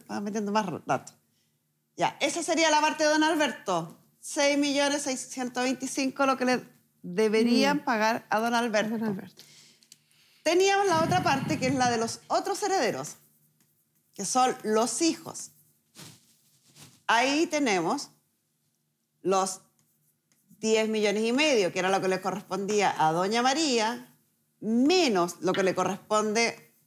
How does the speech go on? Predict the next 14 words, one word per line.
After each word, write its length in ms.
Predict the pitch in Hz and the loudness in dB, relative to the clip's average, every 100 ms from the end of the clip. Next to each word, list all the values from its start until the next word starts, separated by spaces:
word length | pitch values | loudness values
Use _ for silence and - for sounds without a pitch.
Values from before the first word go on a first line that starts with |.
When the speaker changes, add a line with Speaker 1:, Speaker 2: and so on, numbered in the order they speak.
| _ _ _ - | _ _ _ -8
Speaker 1:
a 380 | 147 170 185 - | 0 2 2 0
don 180 | 151 180 | -2 0
Alberto 520 | 202 220 294 254 180 | 0 0 -2 -2 -6
como 220 | 175 175 190 | -2 0 2
herede-, 480 | 214 277 294 - | 2 0 0 -2
como 320 | - 196 190 - _ - | -4 -6 -6 -12 _ -16
heredero 420 | 175 196 233 247 | -8 -2 0 0
de 100 | 233 | 0
su 160 | 233 247 | -4 -6
cónyuge, 760 | 311 294 220 214 - 254 302 _ _ _ _ _ _ _ _ _ _ _ _ _ _ _ _ _ _ _ _ _ _ _ _ _ | 0 0 0 -4 -8 -10 -10 _ _ _ _ _ _ _ _ _ _ _ _ _ _ _ _ _ _ _ _ _ _ _ _ _
diez 280 | - 170 170 | 0 2 4
millones 460 | 160 156 165 170 185 | 4 4 4 2 2
y 100 | 208 | 0
medio, 560 | 240 220 196 208 247 | 2 2 2 0 -2